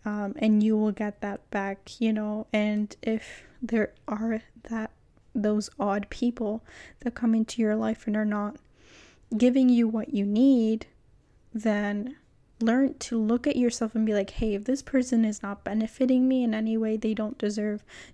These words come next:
to be in my life." And that doesn't make them a bad person, you know, not in, not in every situation in which a person is or is not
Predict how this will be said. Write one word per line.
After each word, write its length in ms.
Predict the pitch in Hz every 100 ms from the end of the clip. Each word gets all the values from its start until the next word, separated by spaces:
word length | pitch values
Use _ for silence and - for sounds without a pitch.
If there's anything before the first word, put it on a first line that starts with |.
| -
to 140 | 269
be 260 | 240 208 220
in 100 | 214
my 180 | 214 220
life." 240 | 214 214
And 100 | 254
that 160 | 311 330
doesn't 260 | 381 403
make 220 | 330 320
them 120 | 320 277
a 80 |
bad 300 | 233 214 214
person, 520 | - 262 294 - 214 214
you 120 | 220
know, 180 | 220 226
not 320 | 233 262 - - - - - _ _ _ _ _ _ _
in, 200 | 262 247
not 320 | - 269 302 277
in 100 | 247
every 240 | 240 254
situation 840 | - 226 - 202 196 214 - 208
in 160 | 202 202
which 340 | 196 202 - -
a 80 | 208
person 640 | - - 214 - 220 208 -
is 280 | 214 208 - -
or 160 | 214 -
is 200 | 208 202
not 340 | 214 202 202